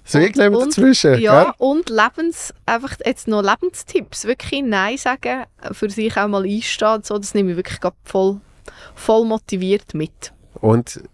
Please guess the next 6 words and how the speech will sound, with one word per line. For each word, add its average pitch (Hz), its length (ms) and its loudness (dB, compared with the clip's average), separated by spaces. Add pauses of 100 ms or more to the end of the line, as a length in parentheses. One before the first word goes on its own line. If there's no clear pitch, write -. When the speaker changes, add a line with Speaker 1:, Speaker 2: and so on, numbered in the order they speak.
(180)
Speaker 1:
bei 98 300 2
unter 110 260 0
dreizehn 101 360 0
Grad 85 520 -2 (160)
ins 87 220 -4
Wasser. 76 460 -4